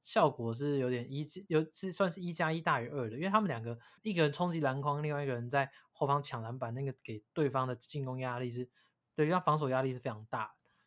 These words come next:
所以我觉得这是他们有彼此一个加成的作用，他们可以每一场在进攻篮板上面去压制对手，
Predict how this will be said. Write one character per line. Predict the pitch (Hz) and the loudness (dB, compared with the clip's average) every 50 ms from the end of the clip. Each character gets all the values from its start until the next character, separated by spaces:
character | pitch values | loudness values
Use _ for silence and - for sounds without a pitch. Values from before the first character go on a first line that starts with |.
| _ _ | _ _
所 | _ - 175 | _ 0 2
以 | 170 | 2
我 | 147 | 4
觉 | 143 170 | 4 2
得 | 170 | 0
这 | 160 170 | 0 0
是 | 160 165 | -4 -4
他 | 160 165 165 | 0 0 0
们 | 160 151 139 | 2 2 0
有 | 135 127 | 0 -2
彼 | 117 - 143 139 | -2 -4 -6 -6
此 | - 139 | -4 -6
一 | 123 | -4
个 | 135 123 | -4 -4
加 | 120 - 139 127 147 | 0 0 2 2 2
成 | 151 - - 113 | 0 -2 -4 -8
的 | 113 113 | -8 -8
作 | - - 127 123 | -6 -6 -4 -4
用， | 120 120 | -2 -2
他 | 156 170 | -2 -2
们 | 160 | 0
可 | 156 165 | 2 2
以 | 160 143 - - - - _ _ - | 0 0 0 -6 -20 -20 _ _ -6
每 | 143 143 | -4 -2
一 | 175 | -2
场 | 180 170 139 127 | 0 -2 -2 0
在 | 139 151 156 151 _ _ _ _ | 2 0 0 0 _ _ _ _
进 | - - 185 165 147 | -8 -4 -2 2 2
攻 | 151 147 143 | 2 4 4
篮 | 131 120 120 156 | 2 2 2 2
板 | 160 143 123 | 2 2 2
上 | 120 135 131 | 2 0 0
面 | 139 135 127 | 0 -2 -4
去 | - 143 135 | -4 -2 0
压 | 139 135 127 139 | 2 2 2 2
制 | 139 143 139 | 0 -2 -2
对 | 135 143 127 113 | -2 0 0 0
手， | 113 - - - | -2 -6 -10 -14